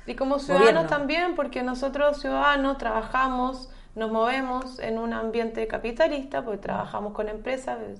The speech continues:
Speaker 1: eh, muchas personas, eh, que nos escuchan trabajan en empresas que pueden ser contaminantes o no, pero la gestión, eh, tanto parte por casa como en una propia oficina,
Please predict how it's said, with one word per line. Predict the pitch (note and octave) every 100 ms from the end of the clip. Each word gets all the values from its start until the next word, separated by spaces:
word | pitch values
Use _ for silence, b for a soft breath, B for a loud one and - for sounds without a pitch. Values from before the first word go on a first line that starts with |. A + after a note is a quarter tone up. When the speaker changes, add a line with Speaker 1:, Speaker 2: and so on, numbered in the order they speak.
| - -
Speaker 1:
eh, | G2+ F#2+ F2+ F3+ b b b b
muchas | - A3 A#3
personas, | A3+ A3 A#3+ A#3+ A#3 -
eh, | A3+ G#3 G#3
que |
nos | G#3+ G#3+
escuchan | G#3+ A#3 A#3+ A3+ A3 A3 A3+
trabajan | A3 A#3 B3 C#4
en | C4+
empresas | C#4 C4+ C#4+ C#4+ C#4
que | C4 B3+
pueden | B3+ B3+ C4
ser | C4 B3+
contaminantes | C4 B3+ A#3+ A3 A#3+ B3 B3+
o | A#3
no, | A3 B3 C#4 B B B -
pero | A#3
la | A#3 A#3
gestión, | B3 - C4 C#4+ D#4 D#4+ B B B
eh, | A#3 A#3+ A3+ - - -
tanto | B3+ B3 A#3+ A3+
parte | B3 A#3 C4
por | B3 A#3
casa | C4 C4+ D4+
como | C#4+ C4 C4
en | B3+ B3
una | B3+ C4 C4
propia | C#4 D4+
oficina, | D4+ D#4 F#4 E4